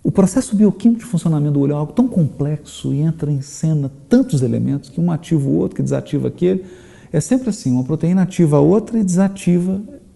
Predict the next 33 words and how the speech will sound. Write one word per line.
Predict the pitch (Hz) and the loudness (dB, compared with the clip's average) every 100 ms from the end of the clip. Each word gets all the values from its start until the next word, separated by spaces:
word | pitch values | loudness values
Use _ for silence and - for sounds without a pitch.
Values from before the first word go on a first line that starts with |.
| _ - - | _ -20 0
que | 165 | 2
desativa | 143 147 143 156 156 | 4 2 0 -2 0
ela. | 98 - 139 - - - - - | -2 -4 -8 -14 -20 -20 -20 -8
Aí | 127 143 | 0 2
essa | 151 - | 0 -2
ativa | - 156 143 | -4 -2 0
a | 147 | 2
outra, | 185 190 | 0 -2
que | 190 | -4
desativa | 175 170 - 165 160 | 0 -2 0 -2 0
ela. | 101 101 107 - - - - | -2 -4 -8 -14 -20 -20 -6
E | 147 | -2
desativa | 147 143 165 156 | 0 0 0 0
a | |
outra. | 156 180 202 196 - - | 0 0 -4 -10 -14 -10
Só | 226 | -8
que | 233 254 | -4 -4
isso | - | 0
vai | 247 | 0
em | 247 | 2
cadeia, | 247 247 185 240 202 | -2 -2 0 0 0
uma | 185 | 0
cadeia | 196 170 202 | -2 -2 0
de | 208 | -2
quatrocentos | - 226 - 202 233 - | -8 -12 -8 -4 -4 -4
passos. | - 208 214 - - - - - - - - - _ _ _ - _ _ - - _ - - - - - - | -8 -8 -8 -12 -20 -20 -20 -20 -20 -20 -20 -20 _ _ _ -20 _ _ -20 -20 _ -20 -20 -20 -20 -20 -8
Se | 196 | -4
você | 190 254 | -2 -2
tirar | - 214 208 | 2 2 4
uma, | 214 262 185 - - - - _ - | 4 4 2 0 -14 -20 -20 _ -4
não | 202 | -4
tem | 214 240 | 0 0
olho. | 208 208 | 0 -2